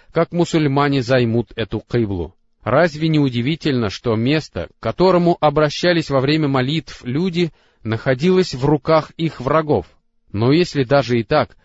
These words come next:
рано или поздно это место обязательно необходимо было освободить. После всех вышеупомянутых велений и указаний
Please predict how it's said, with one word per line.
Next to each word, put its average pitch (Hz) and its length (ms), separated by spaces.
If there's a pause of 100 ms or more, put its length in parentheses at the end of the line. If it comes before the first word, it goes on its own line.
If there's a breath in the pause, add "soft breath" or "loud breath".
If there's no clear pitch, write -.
(120)
рано 180 380
или 165 160
поздно 175 540
это 165 240
место 156 540
обязательно 147 720
необходимо 113 680
было 98 260
освободить. 87 800 (220)
После 160 360
всех 180 380
вышеупомянутых 147 960
велений 123 540
и 123 140
указаний 139 760